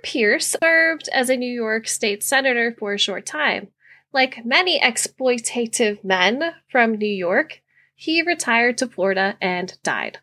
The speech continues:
Okay, so around the same time Pierce was getting his start, sanitary aprons were popular.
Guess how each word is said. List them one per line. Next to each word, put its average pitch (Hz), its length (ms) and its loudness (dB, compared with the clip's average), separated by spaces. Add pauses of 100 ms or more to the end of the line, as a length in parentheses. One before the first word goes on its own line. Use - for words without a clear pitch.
(280)
Okay, 311 240 0
so 269 340 4
around 294 340 4
the 427 100 2
same 285 260 2
time 254 260 0
Pierce 247 420 -2
was 233 200 -2
getting 196 320 -2
his 339 240 -2
start, 196 500 0
sanitary 320 800 0
aprons 285 500 0
were 208 100 -2
popular. 196 720 -8